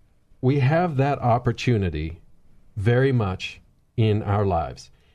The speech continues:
And I really want to talk about that because either you're deciding, either you're observing, orienting, deciding, and acting based on Jesus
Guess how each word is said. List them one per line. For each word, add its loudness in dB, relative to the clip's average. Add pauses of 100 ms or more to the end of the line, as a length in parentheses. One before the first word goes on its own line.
(200)
And 2
I 0
really 2
want 2
to -8
talk 0
about -2
that -4
because -2 (840)
either 4
you're 4
deciding, 0 (260)
either 0
you're 2
observing, 0
orienting, -2
deciding, 0
and 2
acting -4 (1000)
based 2
on 2
Jesus -2